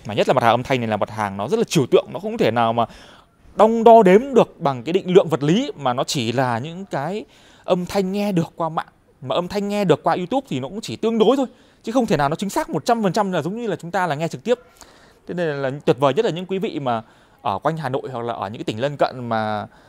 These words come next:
ờ, để loa có xanh có cơ hội được giao hàng tận nơi để, à, cho quý vị có cơ hội trải nghiệm trực tiếp sản phẩm, hoặc là quý vị có thể qua cửa hàng để trải nghiệm trực tiếp sản phẩm, thì đó là cái điều tuyệt vời nhất. Tuy nhiên, những khách hàng ở xa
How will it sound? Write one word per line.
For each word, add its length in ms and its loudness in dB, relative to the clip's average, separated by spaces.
ờ, 180 -4
để 120 -2
loa 140 -2
có 100 0
xanh 340 -8
có 120 -4
cơ 160 -2
hội 260 -2
được 220 -2
giao 180 2
hàng 220 -6
tận 200 -6
nơi 180 2
để, 280 -6
à, 240 -4
cho 200 -8
quý 140 -10
vị 280 -6
có 220 0
cơ 140 -4
hội 160 -10
trải 220 -8
nghiệm 160 -6
trực 220 -10
tiếp 120 -4
sản 120 -8
phẩm, 200 -4
hoặc 100 2
là 60 -2
quý 120 -6
vị 100 -2
có 80 -4
thể 120 -6
qua 120 -4
cửa 120 -6
hàng 220 -8
để 80 -10
trải 120 -14
nghiệm 100 -16
trực 120 -16
tiếp 60 -12
sản 140 -16
phẩm, 140 -6
thì 80 -4
đó 240 6
là 120 2
cái 100 -4
điều 140 -2
tuyệt 180 0
vời 140 -2
nhất. 160 -2
Tuy 120 2
nhiên, 180 4
những 100 -10
khách 160 -4
hàng 100 -4
ở 140 -4
xa 320 -4